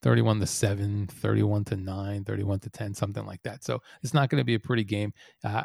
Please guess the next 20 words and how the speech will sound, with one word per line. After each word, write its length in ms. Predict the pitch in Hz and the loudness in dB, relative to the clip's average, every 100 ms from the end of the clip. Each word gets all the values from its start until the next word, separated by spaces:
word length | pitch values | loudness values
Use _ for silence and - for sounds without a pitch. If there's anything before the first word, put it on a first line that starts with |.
| - | -2
oh 180 | 123 123 | 0 0
and 80 | 120 | 0
twelve 400 | - 113 113 107 | 4 6 6 4
is, 220 | 95 - | 0 -2
is 160 | - 101 | -4 -2
virtually 560 | 101 120 - 120 113 | 2 2 2 4 4
guaranteed. 800 | 98 101 104 98 - 127 160 196 | 4 2 2 0 0 2 2 2
And, 280 | 151 147 151 | 0 0 0
uh, 100 | 156 | -2
you 120 | 202 | -2
know, 160 | 185 156 | 0 2
we'll, 260 | 131 139 165 | 2 0 0
we'll 120 | 147 | 2
be 120 | 139 | 4
having 220 | 143 139 | 4 4
this 120 | 135 | 2
conversation 540 | - 135 127 147 135 123 | 2 0 2 0 0 -4
Sunday 360 | - 139 131 | -2 0 2
night 240 | 123 120 120 | 2 2 0
about, 360 | 113 117 110 | 2 2 2